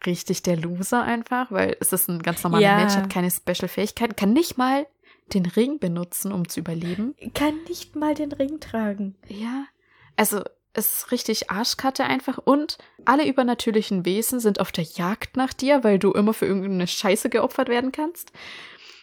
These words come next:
Speaker 1: Ja,
Speaker 2: Ja.
Speaker 1: nicht so geil. Ich wär tatsächlich auch gerne eine Hexe, weil ich einfach, weil ich das auch schon immer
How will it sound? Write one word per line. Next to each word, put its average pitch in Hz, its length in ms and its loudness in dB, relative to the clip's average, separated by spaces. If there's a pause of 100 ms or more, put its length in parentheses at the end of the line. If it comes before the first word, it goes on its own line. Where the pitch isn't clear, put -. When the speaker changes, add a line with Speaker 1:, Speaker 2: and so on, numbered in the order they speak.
(240)
Speaker 1:
Ja, 180 200 2
Speaker 2:
Ja. 208 80 2
Speaker 1:
nicht - 120 -4
so 170 100 -8
geil. 165 320 -6 (400)
Ich 214 160 0
wär 226 80 4
tatsächlich 226 480 0
auch 214 100 -8
gerne 208 200 0
eine 190 100 -2
Hexe, 185 440 -4
weil 185 120 -2
ich - 160 -6
einfach, 190 500 -4 (300)
weil 208 100 2
ich 202 80 0
das - 160 -6
auch 202 80 -4
schon 196 180 -4
immer 202 200 -4